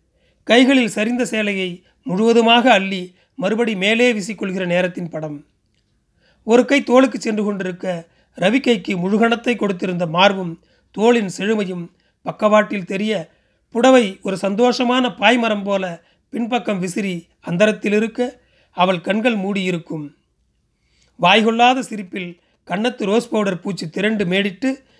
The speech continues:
ஓரிரண்டு ஜிகினா மினுங்கும். விருத்தா அதை காட்டுகையில் சொன்னான், "கண்ணை மூடியிருக்கிறது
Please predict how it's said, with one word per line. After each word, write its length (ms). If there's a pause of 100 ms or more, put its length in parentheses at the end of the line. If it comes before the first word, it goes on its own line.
(140)
ஓரிரண்டு 460
ஜிகினா 380
மினுங்கும். 440 (1080)
விருத்தா 520 (160)
அதை 260
காட்டுகையில் 500
சொன்னான், 480 (280)
"கண்ணை 320
மூடியிருக்கிறது 840